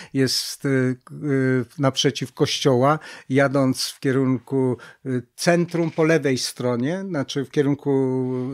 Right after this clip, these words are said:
Starówki, znaczy jak gdyby, y, y, po-, przed Ministerstwem Finansów na tarasach jest logo, ja robiłem jako Polski Innowacyjnej do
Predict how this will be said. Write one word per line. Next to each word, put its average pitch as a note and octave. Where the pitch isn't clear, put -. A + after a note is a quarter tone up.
Starówki, A#2+
znaczy A#2
jak A#2
gdyby, A2+
y, C3+
y, C#3
po-, D3+
przed D#3
Ministerstwem E3
Finansów C#3
na B2+
tarasach B2
jest C#3+
logo, C#3+
ja C#3
robiłem C3
jako B2+
Polski C3+
Innowacyjnej C3
do B2+